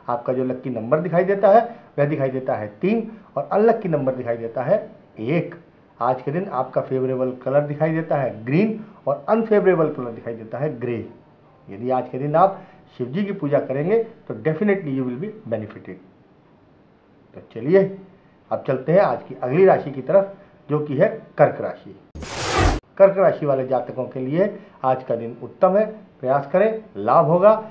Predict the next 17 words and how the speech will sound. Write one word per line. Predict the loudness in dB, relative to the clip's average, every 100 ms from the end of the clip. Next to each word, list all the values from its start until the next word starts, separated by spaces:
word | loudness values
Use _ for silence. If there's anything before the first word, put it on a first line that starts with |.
| -18 _
कोई | 0 2
ना | 2
कोई | 0
विशेष | -4 -4 -4 -6 -6
शुभ | -8 -6
सूचना | -8 -2 0
मिलेगी | 2 2 2 0 -4 -8 0
और | 0 2
आपके | 2 2 2 0
अपने | 0 -2 -2 2 2
प्रयासों | 2 4 4 2 0
से | 6 6
आपको | 6 0 0 -4
सफलता | -4 -4 -2 2 2 0 -6 -2
अधिक | 0 0 0
मात्रा | -2 0 -2
में | -2